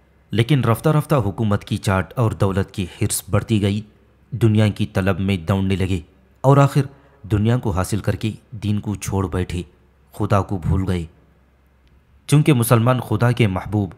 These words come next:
हज़रत मोहम्मद सल्लल्लाहु अलैहि वसल्लम के उम्मती थे और खुदा उन्हें नवाज रहा था, नहीं चाहता था कि वो जलील व रुसवा हों,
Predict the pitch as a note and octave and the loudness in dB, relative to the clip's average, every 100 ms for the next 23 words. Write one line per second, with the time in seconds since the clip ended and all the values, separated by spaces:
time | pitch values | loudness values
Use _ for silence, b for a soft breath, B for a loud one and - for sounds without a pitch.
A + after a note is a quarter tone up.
0 | b b b b b - A#2 A#2 A#2 A2 | b b b b b 0 2 2 0 -2
1 | - B2 - A2+ F#2+ G2 F#2 G#2+ F#2 F#2+ | -2 -2 -2 -2 -2 -2 4 4 4 2
2 | F#2 F#2+ F#2 F2 F#2+ F2+ F#2 F#2 F#2+ A2+ | 0 0 -2 -4 -4 -2 -4 -4 -4 -4
3 | G2 G#2 G#2+ F#2 F#2+ D#2+ _ _ _ - | -2 -2 -2 -4 -6 -8 _ _ _ 2
4 | B2+ B2+ A2 G#2+ A#2+ A2+ G2+ G#2+ F#2 F#2+ | 4 4 2 4 4 2 0 2 2 0
5 | F#2+ F#2+ F#2+ G2+ G2+ - _ _ _ _ | 2 2 2 0 -2 -6 _ _ _ _
6 | _ G#2 A2 D#3 D3+ C3 C#3+ C#3 D3 b | _ 2 4 4 4 4 4 2 -2 b
7 | b b - C#3 C#3+ F#2+ G2 G#2+ A2 F#2+ | b b 0 2 2 0 0 2 2 0
8 | F2+ - G2 E2+ | 0 0 0 0